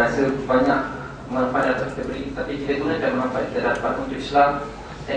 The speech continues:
kita sini, kita ada umrah, kita ada Selangor, kita Sam. Jadi kita gunakan media ini untuk tingkatkan safhah kita, untuk banyakkan lagi kita untuk Islam. Cuma ada dua pengumuman setakat ini. Pertama, malam, insya-Allah, pemandangan kita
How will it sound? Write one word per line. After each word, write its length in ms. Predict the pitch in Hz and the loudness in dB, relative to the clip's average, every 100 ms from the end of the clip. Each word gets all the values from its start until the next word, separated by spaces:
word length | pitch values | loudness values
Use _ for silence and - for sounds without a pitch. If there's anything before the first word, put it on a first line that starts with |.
| 135 | -4
kita 120 | 127 - | -2 -2
sini, 200 | - 147 | 0 0
kita 100 | 139 135 | 2 2
ada 80 | 135 | 0
umrah, 240 | 135 139 143 143 | 4 4 4 -2
kita 120 | 131 135 | -4 -2
ada 160 | 135 151 147 - - - - | -2 -6 -8 -12 -14 -14 -10
Selangor, 300 | 240 262 302 | -4 -2 -2
kita 320 | - - - - | -4 -6 -6 0
Sam. 220 | 147 147 - - | 4 4 2 -6
Jadi 160 | 143 143 139 | -6 -4 -4
kita 140 | 147 147 | -4 -2
gunakan 260 | 156 143 131 | 0 2 2
media 180 | 131 131 127 | 4 4 4
ini 200 | 131 139 | 4 2
untuk 260 | 135 123 120 | 2 0 -2
tingkatkan 460 | 139 143 - - 123 | 0 2 2 2 -2
safhah 400 | 135 - - 127 123 | -2 -4 0 0 0
kita, 180 | - 165 170 | -4 -4 -4
untuk 160 | - 127 - - 143 - - - - 139 135 107 - - | -4 -6 -8 -10 -10 -10 -12 -12 -12 -12 -10 -12 -12 0
banyakkan 420 | 127 - - 139 | 2 4 4 6
lagi 460 | 135 - - - 254 | 6 6 4 0 -4
kita 220 | - - - 262 | -4 -2 -2 0
untuk 240 | 262 202 - | 0 0 0
Islam. 260 | 143 - - - - - 123 | 2 2 0 -4 -10 -10 -2
Cuma 140 | 131 139 | 2 4
ada 100 | 131 131 | 4 2
dua 100 | 139 | 2
pengumuman 340 | 123 127 123 139 | 4 6 8 6
setakat 240 | - - - | 4 0 2
ini. 140 | 135 | 2
Pertama, 480 | 139 127 - 139 160 | 4 4 4 4 2
malam, 240 | 143 143 - | 4 4 4
insya-Allah, 380 | - 139 - - - - 123 | 2 0 0 -2 -8 -14 -10
pemandangan 420 | - 135 165 156 147 | -6 -4 -2 -4 -4
kita 160 | 135 | -4